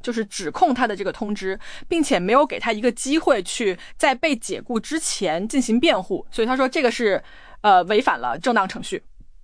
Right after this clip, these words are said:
第二呢，他就是说，这个所谓的欺诈的这个理由是违反了联邦储备法，因为联邦储备法里面规定了，只有因故才可以解职，那他认为他这个不符合。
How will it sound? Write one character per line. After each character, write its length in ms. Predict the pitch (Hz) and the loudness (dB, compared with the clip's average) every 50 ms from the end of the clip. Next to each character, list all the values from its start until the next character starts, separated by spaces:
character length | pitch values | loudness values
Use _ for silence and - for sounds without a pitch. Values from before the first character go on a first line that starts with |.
| - - | -4 2
第 120 | - 349 | 4 4
二 120 | 359 349 285 | 6 6 4
呢， 120 | 247 208 | 2 0
他 140 | 208 - 262 | -2 -2 0
就 120 | 254 254 | 2 4
是 80 | 233 226 | 4 4
说， 380 | 220 - 254 233 226 226 233 247 - - - - - - - | 2 2 4 6 6 6 4 2 -4 -14 -16 -14 -14 -12 -4
这 100 | - 381 | -2 0
个 80 | 330 294 | 2 2
所 220 | - - 214 180 | 0 0 -2 2
谓 120 | 214 247 233 | 2 4 6
的 240 | 214 190 165 131 123 | 6 4 4 4 0
欺 440 | - - - - - - 320 330 330 | 0 0 0 0 2 4 4 4 4
诈 260 | - 381 359 320 233 | 4 2 2 2 0
的 80 | 185 | -2
这 120 | 170 - 190 | -6 -6 -6
个 80 | 190 | -6
理 240 | 180 170 185 151 110 | -6 -6 -6 -6 -6
由 340 | 135 131 131 156 170 - - - - - - | -6 -2 0 0 0 -2 -4 -10 -20 -18 -14
是 520 | - - - - 277 269 220 190 175 - - - - | -8 -6 -4 0 4 4 4 4 4 0 -4 -10 -14
违 280 | - 196 214 196 202 285 | -2 0 2 4 4 2
反 280 | 311 - 262 175 107 | 4 4 4 4 2
了 320 | 82 120 170 160 117 - - - - | 2 0 0 0 0 -2 -6 -12 -12
联 400 | - 214 220 202 190 190 240 262 | -6 0 2 4 4 4 4 4
邦 260 | 277 302 302 311 330 | 4 4 2 2 -2
储 300 | - - - - 185 - | -6 -8 -8 -8 -8 0
备 220 | - - 285 233 | 2 4 4 4
法， 360 | - - - - - - - - - - - - - - - - | 4 2 -4 -8 -8 -10 -12 -12 -12 -14 -14 -14 -16 -16 -10 -4
因 100 | 294 349 | 2 4
为 80 | 381 392 | 4 6
联 140 | 294 269 277 | 6 6 6
邦 120 | 320 349 | 6 4
储 140 | - - - | 2 0 -2
备 100 | 214 254 | -2 0
法 160 | 262 240 196 | 2 2 2
里 60 | 240 | 2
面 140 | 226 180 170 | 0 -4 -6
规 200 | 170 226 247 254 | -4 -4 -2 -2
定 140 | 240 285 262 | 0 0 0
了， 220 | 208 156 - - - - | 0 0 0 -2 -6 -10
只 160 | - - 220 254 | -8 -4 0 4
有 280 | 294 240 180 - - - - | 4 4 4 2 -2 -6 -6
因 300 | 269 277 339 370 370 370 359 | -4 -2 0 0 0 0 0
故 340 | - - 427 339 - - - - - - - - - - | 4 6 6 6 4 2 -4 -12 -16 -16 -18 -18 -16 -8
才 160 | - - 202 | -4 -4 -4
可 140 | 196 - 226 | -2 -2 -4
以 120 | 190 220 | -4 -4
解 180 | 214 - 196 139 | -4 -4 -6 -6
职， 320 | 117 - - 127 98 92 - - - - - | -6 -8 -8 -8 -10 -10 -10 -12 -14 -8 -2
那 100 | - 262 | 0 2
他 140 | 262 - 285 | 2 2 2
认 140 | 285 262 | 2 2
为 60 | 233 240 | 0 0
他 120 | 254 262 | 0 0
这 80 | 247 262 | 0 0
个 80 | 220 220 | -2 -2
不 120 | - 277 | -2 -4
符 180 | - - - - | -6 -8 -10 -12
合。 340 | - - - - - 123 | -12 -12 -6 -4 -4 -4